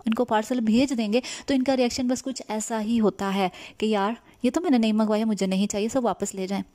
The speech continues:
जी, और फिर इनको पता चलता है कि ये बहुत ज़्यादा बीमार हैं, ये तो हॉस्पिटलाइज होने वाली हैं, इनके तो मम्मा के चाचा के ताए के बेटे की भी डेथ हो गई है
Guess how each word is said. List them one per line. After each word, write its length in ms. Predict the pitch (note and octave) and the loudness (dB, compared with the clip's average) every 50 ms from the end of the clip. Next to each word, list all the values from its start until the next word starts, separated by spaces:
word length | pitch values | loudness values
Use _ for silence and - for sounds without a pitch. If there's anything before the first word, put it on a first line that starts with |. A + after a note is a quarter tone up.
| _ - G#3 | _ -4 -2
जी, 200 | G#3 A3 G#3+ - - - | 0 0 -2 -2 -2 -2
और 40 | C4 | 0
फिर 140 | - C#4+ C#4 | 0 0 2
इनको 140 | D4 D#4 | 2 0
पता 200 | - C#4+ C#4 D4+ | 0 2 0 0
चलता 240 | D4+ - C#4+ C4 E4+ | 0 0 0 0 2
है 60 | F#4 | 2
कि 60 | F#4 F4+ | 2 2
ये 80 | D#4+ | 2
बहुत 280 | B3 B3 B3 B3+ A#3+ G#3 | 2 2 2 2 0 0
ज़्यादा 200 | B3 A#3 A3 A#3+ | 0 0 0 0
बीमार 320 | A3+ A#3+ A3+ G#3+ G#3 A3+ | 0 0 0 0 2 0
हैं, 80 | C#4+ D#4+ | 0 0
ये 60 | C#4+ | 0
तो 100 | - C4 | 0 0
हॉस्पिटलाइज 540 | A#3+ A3+ G#3+ - - A3+ A#3+ A#3+ A3+ G#3+ G#3+ A3+ | 0 0 0 -2 -2 -2 0 2 2 2 0 0
होने 140 | G3+ G#3 | -2 0
वाली 200 | G3 G3 F#3+ G#3 | 0 0 2 2
हैं, 100 | B3+ D4+ D4 - - - - - | 2 2 0 -4 -8 -8 -4 0
इनके 180 | A#3+ A#3+ A#3+ C4+ | 0 2 2 2
तो 80 | B3 B3+ | 2 2
मम्मा 220 | B3 A3+ A3+ A#3+ | 2 2 2 0
के 100 | A#3 C4 | 0 -2
चाचा 220 | - A#3 - A#3+ | -4 -4 -4 -4
के 100 | A#3 B3 | -4 -2
ताए 160 | B3 A#3+ A3 G#3+ | 0 0 0 0
के 100 | A#3+ A3 | 0 -2
बेटे 160 | A3+ G#3 A3+ | -2 -2 -2
की 80 | A#3 | -2
भी 100 | B3+ D#4 | -2 0
डेथ 220 | C#4 D4 C#4 C#4+ - | 0 0 0 0 -2
हो 80 | D4+ | 0
गई 140 | B3+ C4+ B3+ | 0 2 0
है 100 | B3+ B3 | 0 -2